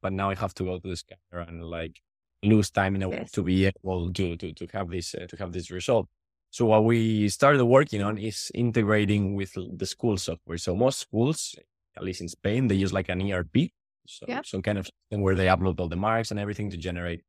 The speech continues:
Speaker 1: like, the reports at the end of the trim-, the quarter or, or anything. And so we try to integrate with them, like, basically make partnerships. So instead of, like, uploading this to Examfy and then going and manually typing in all the marks, you upload it to Examfy, you click a button, and you have the marks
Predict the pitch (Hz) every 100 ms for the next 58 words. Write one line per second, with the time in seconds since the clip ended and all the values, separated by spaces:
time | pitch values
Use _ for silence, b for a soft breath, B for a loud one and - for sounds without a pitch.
0 | _ 85 85 85 78 104 107 90 87 82
1 | 82 - 90 87 87 - 101 90 87 87
2 | 82 - 90 98 110 151 156 110 113 -
3 | 117 113 107 101 110 104 107 104 104 101
4 | 101 98 95 127 127 127 131 123 107 95
5 | - 98 92 101 92 82 85 _ 95 -
6 | 95 92 92 90 - 90 92 - 131 -
7 | 95 87 - _ _ _ _ _ 113 107
8 | - 135 120 120 113 107 - _ _ _
9 | - 107 131 127 123 120 110 - 127 117
10 | 110 107 104 104 101 101 98 95 98 98
11 | 98 92 98 95 98 95 92 101 123 117
12 | 120 - 101 104 107 107 104 98 95 92
13 | 110 107 101 92 104 101 95 98 92 90
14 | 90 85 87 85 82 -